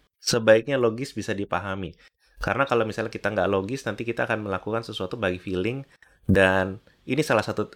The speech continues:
eh, komentar orang yang ngikutin kelas cinta. "Lex, orang-orang masuk ke lu, ikutin K C itu memang belajar dalam konteks kritis soal cinta. Cuman kami," kata beberapa orang ini,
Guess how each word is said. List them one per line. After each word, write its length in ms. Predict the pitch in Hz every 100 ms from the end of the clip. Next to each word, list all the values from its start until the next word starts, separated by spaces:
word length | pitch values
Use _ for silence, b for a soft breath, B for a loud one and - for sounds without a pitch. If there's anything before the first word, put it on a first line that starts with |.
| 95
eh, 240 | 92 92
komentar 400 | - 101 95 98
orang 320 | 92 82 71 107
yang 240 | - 87 92
ngikutin 320 | 92 90 90
kelas 320 | 87 82 87
cinta. 160 | 85 -
"Lex, 320 | 170 - - B B B -
orang-orang 400 | 123 123 143 190
masuk 320 | 131 - -
ke 80 | - 110
lu, 560 | 98 85 80 135 196
ikutin 400 | 110 - - 110
K 100 | 107 98
C 60 | -
itu 320 | - 101 - 180
memang 320 | 123 143 160
belajar 380 | 107 92 139 135
dalam 180 | 104
konteks 460 | 98 92 95 - - _ _ _ -
kritis 400 | 101 95 135 139
soal 240 | 60 78 92
cinta. 540 | - 78 85 76 - B B B
Cuman 320 | - 151 170
kami," 560 | 160 214 226 131 110 123
kata 240 | - 92
beberapa 400 | 87 90 90 85
orang 240 | 87 92 92
ini, 160 | 85